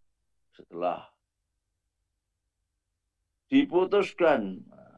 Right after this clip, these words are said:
ketentuan Allah, perintah Allah. Perintah Allah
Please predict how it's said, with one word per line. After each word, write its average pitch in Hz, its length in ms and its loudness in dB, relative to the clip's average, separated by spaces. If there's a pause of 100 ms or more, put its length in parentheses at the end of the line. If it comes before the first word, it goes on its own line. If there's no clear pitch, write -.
(1600)
ketentuan 127 720 -2
Allah, 98 320 -14 (320)
perintah 113 720 -4
Allah. 92 640 -4 (1200)
Perintah 85 320 -10
Allah 120 160 0